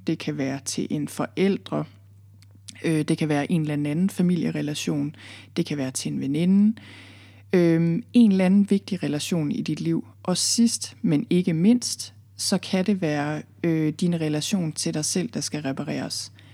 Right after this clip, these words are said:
Men jeg vil sige, øh, og det er en erfaring, jeg vil, i hvert fald vil give videre, f-, som jeg føler gør sig gældende i mit liv, er, at selvfølgelig er det rigtig godt at arbejde på dit forhold til dig selv.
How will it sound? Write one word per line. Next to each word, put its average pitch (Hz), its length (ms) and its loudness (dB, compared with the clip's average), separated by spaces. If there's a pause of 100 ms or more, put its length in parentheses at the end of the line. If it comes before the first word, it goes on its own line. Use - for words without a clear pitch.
(200)
Men 214 420 4 (240)
jeg 196 180 2
vil 190 80 0
sige, 233 680 4 (140)
øh, 165 380 0
og 185 120 0
det 208 60 2
er 202 40 4
en 190 80 4
erfaring, 170 380 0
jeg 143 160 -4
vil, 156 180 -4
i 180 80 -2
hvert 170 160 -2
fald 180 180 -4
vil 180 180 0
give 180 140 0
videre, 190 300 2
f-, - 440 -14
som 160 240 -2
jeg 156 320 0
føler 151 460 0
gør 156 180 0
sig 170 180 -4
gældende 196 300 4
i 175 80 0
mit 190 220 4
liv, 180 220 0 (720)
er, 196 300 2
at 180 160 0
selvfølgelig 214 440 2
er 180 80 2
det 180 140 -2
rigtig 190 240 0
godt 175 160 0
at 175 60 0
arbejde 160 320 -2
på - 140 -8
dit 160 160 -4
forhold 165 400 -4
til - 180 -6
dig - 100 -8
selv. 214 260 -2